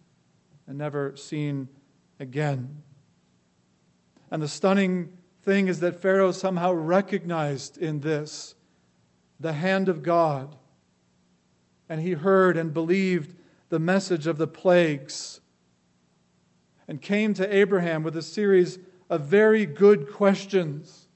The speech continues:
that Abraham himself could not refute. In essence, "Why did you do this?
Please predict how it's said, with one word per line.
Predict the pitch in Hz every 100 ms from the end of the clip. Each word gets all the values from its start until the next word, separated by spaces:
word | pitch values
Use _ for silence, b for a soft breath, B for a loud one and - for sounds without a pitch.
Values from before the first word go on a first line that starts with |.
| _ _ _ _ _ _ _ _ _
that | 147
Abraham | 156 165 165 156 151
himself | 151 156 - 170 156 -
could | - 170
not | 151 170 185
refute. | 175 165 - 180 156 156 - - _ _ _ _ _ _ _ _ _ _ _ _ _ _ _ _ _ _ _ _ _
In | 147
essence, | 156 151 160 143 - -
"Why | 135 151 160
did | 151
you | 139
do | 127 156
this? | 156 143 127 -